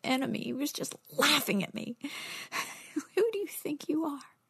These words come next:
But I kept getting out those scriptures and I prayed them over my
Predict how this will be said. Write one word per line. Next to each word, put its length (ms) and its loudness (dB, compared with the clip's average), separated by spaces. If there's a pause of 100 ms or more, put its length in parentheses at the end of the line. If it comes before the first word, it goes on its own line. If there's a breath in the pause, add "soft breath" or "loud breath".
(1800 soft breath)
But 120 6
I 80 4
kept 280 2
getting 280 10
out 160 6
those 160 6
scriptures 600 6
and 80 0
I 40 2
prayed 460 8
them 180 6
over 220 2
my 180 0